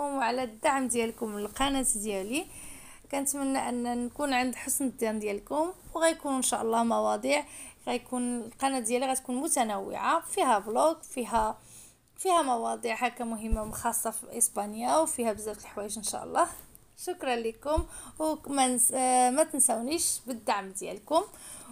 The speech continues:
واللايك ديالكم باش القناه ديالي تقدر تطلع، تطلع الفوق ان شاء الله يا ربي. المهم،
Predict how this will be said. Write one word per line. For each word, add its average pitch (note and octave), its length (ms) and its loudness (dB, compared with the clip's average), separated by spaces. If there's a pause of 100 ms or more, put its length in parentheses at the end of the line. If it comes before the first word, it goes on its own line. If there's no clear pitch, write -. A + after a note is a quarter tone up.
(120)
واللايك C4 580 4
ديالكم A3+ 540 -2
باش C4+ 200 0
القناه A3+ 280 -4
ديالي G#3+ 360 -4
تقدر A3 320 -6
تطلع، G3+ 400 -10
تطلع G3 300 -8
الفوق G3+ 300 -12
ان - 80 -16
شاء - 180 -8
الله - 140 -8
يا A3+ 140 -4
ربي. C#4+ 400 -4 (500)
المهم، D4+ 340 -2